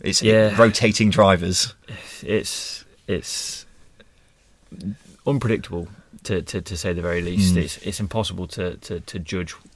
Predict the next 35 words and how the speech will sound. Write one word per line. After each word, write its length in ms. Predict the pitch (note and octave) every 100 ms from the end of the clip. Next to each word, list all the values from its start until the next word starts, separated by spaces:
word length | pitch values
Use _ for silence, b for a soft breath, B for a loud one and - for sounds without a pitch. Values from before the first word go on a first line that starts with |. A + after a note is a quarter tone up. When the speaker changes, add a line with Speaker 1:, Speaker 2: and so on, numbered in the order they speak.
| _ - -
Speaker 2:
who's 260 | - A2 F#2
gonna 280 | G2+ F2+ F2
be 400 | F#2 F2 F2 - _ _ _ _ _ _ _
consistent 720 | - G#2 F#2 G#2 - E2 E2 - _
and 120 | F2+
then 140 | E2+ E2+
who's 140 | F#2+
gonna 160 | - E2
be 80 |
inconsistent. 540 | E2+ D#2 E2+ E2 E2+ - b b b
Speaker 1:
Yeah, 160 | F2
Speaker 2:
'Cause 180 | F2+ G2
Bristol 240 | - - F#2
Speaker 1:
still 220 | - -
Speaker 2:
City, 80 | -
Speaker 1:
tight. 40 | - b b
Speaker 2:
yeah, 220 | - E2
we'll, 220 | D2+ G2 F2
we'll 100 | F#2
talk 160 | G#2+
about 220 | D#2+ D2
them 120 | D#2 D#2+
in 100 | D#2+
more 260 | F2 E2 B B B B B -
later, 240 | F#2+ E2
but 100 | D#2+
obviously 280 | E2 E2+ E2+
Bristol 220 | F2 E2
City 360 | D#2+ F2 F2 D#2+ B B B _ - -
won 140 | - F2+
four 180 | - G2+
games 220 | F#2+ F2+
on 100 | F#2
the 80 | F2+
trot 320 | - A2